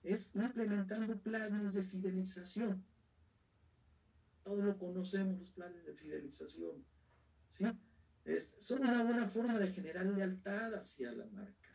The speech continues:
siempre. Pueden implementar un programa de acumulación de compra de puntos, por ejemplo,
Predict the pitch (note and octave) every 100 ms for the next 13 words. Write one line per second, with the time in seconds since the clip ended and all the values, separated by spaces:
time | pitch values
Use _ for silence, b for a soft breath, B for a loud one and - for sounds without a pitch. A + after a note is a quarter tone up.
0 | - - - _ _ _ - B3+ C4 A#3
1 | G#3 G3 - _ _ _ _ _ _ _
2 | _ _ _ _ _ _ F#3 A#3 G#3 F#3
3 | D#3+ - G3+ G3+ F#3 F3 F#3+ G3+ G3+ F#3
4 | - C3+ C3 B2+ - C#3+ C#3 B2 C#3 C3+
5 | B2 A2 G2 C#3 E3 E3+ - - D#3 -
6 | - - G2+ F#2 B2 - -